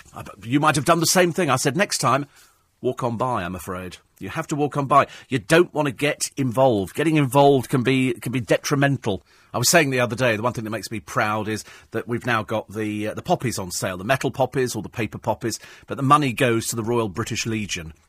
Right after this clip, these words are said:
You should only ever, ever buy a poppy from the Royal British Legion, unless a percentage of the money that you're giving goes to the British Legion. You shouldn't buy from any company. As I said the other day, I think we had the Bradford Exchange, and they're selling it. No money goes to the British Legion at all.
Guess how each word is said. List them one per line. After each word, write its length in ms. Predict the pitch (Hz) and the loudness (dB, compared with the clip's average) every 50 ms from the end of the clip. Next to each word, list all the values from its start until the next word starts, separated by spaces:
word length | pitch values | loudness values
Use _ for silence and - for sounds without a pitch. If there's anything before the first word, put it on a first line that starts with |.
| _ _ | _ _
You 80 | - 120 | -4 0
should 220 | - - 139 135 - - | 0 0 0 0 2 4
only 460 | 160 160 160 165 165 156 151 151 - - - | 6 6 6 6 4 2 0 -2 -4 -2 0
ever, 360 | 147 147 135 - 139 139 135 - _ _ | 0 0 2 2 2 2 2 0 _ _
ever 400 | - 151 147 123 - 101 82 80 80 - _ _ _ _ _ _ _ | 4 4 4 4 2 -2 -8 -8 -10 -16 _ _ _ _ _ _ _
buy 200 | 113 117 123 120 | -2 0 0 0
a 60 | 113 | -2
poppy 420 | - - - 127 - - 104 98 | -4 -4 -4 -4 -4 -4 -6 -6
from 180 | 101 - 117 107 | -6 -6 -6 -6
the 60 | 104 | -6
Royal 220 | 98 104 110 104 95 | -4 -4 -4 -4 -4
British 340 | 80 104 95 - 95 - | -6 -8 -8 -8 -8 -8
Legion, 400 | 101 92 90 85 - 90 85 82 80 - - - - - | -8 -10 -10 -10 -10 -12 -12 -14 -16 -18 -20 -20 -6 -4
unless 580 | 104 120 120 131 143 151 131 - - - - - | -2 0 2 4 6 6 6 4 2 -2 -2 -4
a 60 | 113 | -6
percentage 760 | - - - - - 170 151 - - 107 95 87 - - - - - | -8 -6 -2 2 2 2 2 0 -2 -6 -6 -4 -6 -6 -8 -4 -2
of 240 | 117 120 110 95 | -2 -2 -2 -4
the 220 | 98 107 104 104 - | -6 -6 -6 -6 -6
money 280 | 104 117 123 120 117 107 | -2 -2 0 0 0 -2
that 100 | 98 87 | -4 -6
you're 120 | 113 110 | -6 -6
giving 360 | 101 - 120 90 101 101 95 - - - - _ _ - | -4 -4 -4 -4 -4 -6 -8 -10 -14 -20 -20 _ _ -6
goes 320 | - 113 104 98 92 - | -4 -2 -2 -2 -4 -6
to 100 | - 95 | -8 -8
the 60 | 95 | -8
British 320 | 80 - 95 - 98 - - | -8 -8 -10 -8 -8 -8 -8
Legion. 420 | 101 95 92 85 - 82 82 80 - _ _ | -8 -8 -10 -10 -12 -12 -12 -14 -16 _ _
You 60 | 113 | -4
shouldn't 260 | - - 135 127 95 | -4 -4 -4 -4 -4
buy 160 | - 120 113 107 | -2 -2 -2 -2
from 180 | - 117 110 - - | -4 -8 -6 -2 0
any 180 | 151 160 156 | 0 0 0
company. 460 | 139 - - 139 104 95 - 90 85 82 | -2 -2 -2 -2 -2 -2 -4 -10 -10 -10
As 140 | 80 87 | -10 -10
I 40 | 98 | -8
said 280 | 98 - - 180 180 - | -6 -2 0 0 0 0
the 100 | 113 98 | -4 -8
other 160 | 85 82 92 | -8 -8 -10
day, 260 | 82 107 98 92 95 - - - - - - | -10 -8 -8 -8 -10 -12 -16 -20 -20 -16 -8
I 60 | 98 | -8
think 120 | 143 120 | -6 -6
we 60 | 107 117 | -4 -4
had 140 | 120 110 | -4 -4
the 60 | - 98 | -4 -6
Bradford 380 | - 123 120 120 - - 107 | -4 -2 -2 -2 -4 -6 -10
Exchange, 640 | 104 - - - - - 147 123 101 95 90 92 - | -8 -6 -6 -4 0 0 2 2 0 -2 -4 -6 -6
and 80 | 117 123 | -4 -2
they're 100 | 127 107 | -2 -2
selling 300 | - - 113 92 92 104 | -4 -4 -6 -6 -6 -8
it. 80 | 101 - - - _ | -10 -14 -18 -12 _
No 140 | 127 151 143 | 0 2 2
money 280 | 120 110 110 104 98 92 | 4 2 2 0 -2 -4
goes 200 | - 104 98 - | -4 -6 -6 -6
to 60 | - | -8
the 60 | 95 | -6
British 260 | - 117 101 98 101 | -6 -4 -4 -4 -4
Legion 280 | 117 113 113 - 127 127 | -4 -4 -4 -4 -4 -4
at 160 | 120 - - | -4 -4 -2
all. 260 | 165 156 123 92 85 | -2 -2 -2 -4 -6